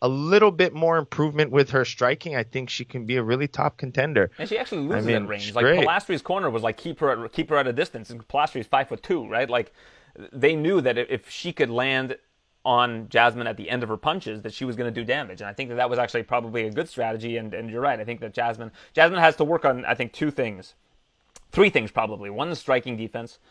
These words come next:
Speaker 2: One is range, or two is range, and three is
Speaker 1: Yep.
Speaker 2: cardio. I thought her cardio looked improved in the third round, but still isn't where it needs to be.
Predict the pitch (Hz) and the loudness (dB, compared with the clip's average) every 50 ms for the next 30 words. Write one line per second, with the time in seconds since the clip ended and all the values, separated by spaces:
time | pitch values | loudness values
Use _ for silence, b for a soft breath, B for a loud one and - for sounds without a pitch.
0 | b b b b b b b - 120 143 160 165 139 123 120 127 120 123 127 127 | b b b b b b b 0 0 2 2 2 0 0 0 0 0 0 -4 -6
1 | 127 139 - 135 123 117 - - 165 165 135 117 120 123 127 131 131 123 123 113 | -6 -4 0 0 0 0 0 -2 0 0 0 0 -2 -2 -2 -4 -4 -6 -6 -8
2 | 110 - 120 123 143 143 135 120 123 123 131 - 139 139 135 120 101 90 90 95 | -8 -12 -8 -4 -4 -2 0 0 0 -2 0 2 2 2 2 0 -4 -10 -12 -14
3 | - - - 113 113 - 147 143 143 139 - 147 147 143 131 120 127 139 - 147 | -10 -4 -2 -2 2 2 2 2 2 0 0 0 0 2 2 2 0 0 -2 -4
4 | 123 - - 160 156 135 131 123 113 - - 127 127 113 120 117 117 110 117 - | -6 -4 -4 -4 -4 -4 -6 -8 -6 -2 -2 -2 0 0 -2 -4 -2 -6 -8 -8
5 | - - 135 135 135 127 113 b b b b b b b _ - 135 127 139 107 | -6 -2 2 2 2 2 0 b b b b b b b _ -2 -2 -2 -2 -2
6 | 117 113 113 117 120 110 _ 107 104 107 110 101 | -2 -2 -2 -4 -6 -10 _ -10 -10 -8 -10 -10